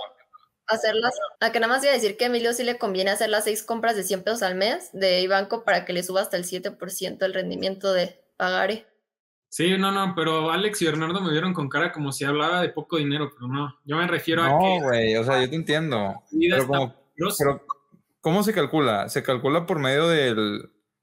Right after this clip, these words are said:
Speaker 3: de umas o qué? O sea, ¿se,
Speaker 2: Uy.
Speaker 3: se actualiza la inflación?
Speaker 2: Eh, veinticinco mil udis
Speaker 3: Ah,
Speaker 2: y
Speaker 3: udis.
Speaker 2: estás exento por veinticinco umas anualizados.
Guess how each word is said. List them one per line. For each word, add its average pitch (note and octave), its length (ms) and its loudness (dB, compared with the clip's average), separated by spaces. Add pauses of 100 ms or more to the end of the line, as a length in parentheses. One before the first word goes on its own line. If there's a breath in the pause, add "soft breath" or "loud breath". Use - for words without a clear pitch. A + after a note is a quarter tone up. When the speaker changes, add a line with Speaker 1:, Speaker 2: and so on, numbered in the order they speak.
(160)
Speaker 3:
de A#2 180 2
umas C#3 360 2
o G#2+ 120 -8
qué? G#2 340 -4
O - 60 -14
sea, A#2+ 120 -4
¿se, B2+ 140 0
Speaker 2:
Uy. D#3 160 2
Speaker 3:
se C3+ 100 -4
actualiza A#2 440 -2
la D3+ 80 -2
inflación? B2 520 -2 (260)
Speaker 2:
Eh, D3 460 -2
veinticinco D#3 540 -6
mil F3+ 300 0
udis G3+ 560 -4 (440)
Speaker 3:
Ah, A#2+ 140 0
Speaker 2:
y A2+ 80 2
Speaker 3:
udis. F3+ 240 2
Speaker 2:
estás - 260 -4
exento G3 520 -2
por D3 300 0
veinticinco D3 540 -2
umas E3+ 280 -2
anualizados. C3+ 840 -2